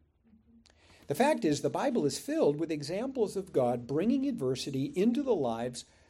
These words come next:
of his saints. Job, Moses,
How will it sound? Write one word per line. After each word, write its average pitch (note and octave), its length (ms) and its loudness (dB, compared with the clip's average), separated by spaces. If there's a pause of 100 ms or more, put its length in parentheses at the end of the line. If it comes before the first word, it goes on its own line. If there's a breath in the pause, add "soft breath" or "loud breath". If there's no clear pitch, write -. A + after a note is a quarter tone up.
(200 soft breath)
of D3 140 -2
his G3+ 160 -2
saints. A#3 400 -2
Job, D3 720 0 (120)
Moses, C#3+ 800 -6